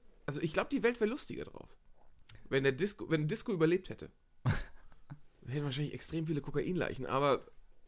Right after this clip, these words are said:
Speaker 2: Wahrscheinlich. Überall nur so, so Pornostudios. Diese, die, wie, was war das?
Speaker 1: Ja, Studio
Speaker 2: Stu-
Speaker 1: fifty-four.
Speaker 2: fifty-four, ja.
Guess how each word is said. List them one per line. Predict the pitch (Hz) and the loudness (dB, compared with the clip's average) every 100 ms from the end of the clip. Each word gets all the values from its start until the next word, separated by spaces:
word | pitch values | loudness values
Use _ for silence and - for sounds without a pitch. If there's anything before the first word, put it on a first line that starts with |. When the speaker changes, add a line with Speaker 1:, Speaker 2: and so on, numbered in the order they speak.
| - - | -20 -10
Speaker 2:
Wahrscheinlich. | - 117 113 101 - | -4 0 0 0 -4
Überall | 117 127 110 113 | 2 4 6 6
nur | 110 120 113 | 6 4 2
so, | 110 110 | 2 2
so | 104 | 0
Pornostudios. | - 147 117 - 107 98 95 95 - _ | 0 0 0 -2 -6 -6 -8 -10 -16 _
Diese, | 127 107 107 101 | -6 -2 0 0
die, | 107 110 | 0 -2
wie, | 117 - | -4 -4
was | 123 135 | -4 0
war | 165 | 0
das? | 160 160 | 0 0
Speaker 1:
Ja, | |
Studio | 165 185 | 4 4
Speaker 2:
Stu- | 165 | 4
Speaker 1:
fifty-four. | 180 170 202 151 127 | 0 -2 -2 -2 -2
Speaker 2:
fifty-four, | - 190 196 - - - | -6 -6 -6 -8 -8 -8
ja. | - | -8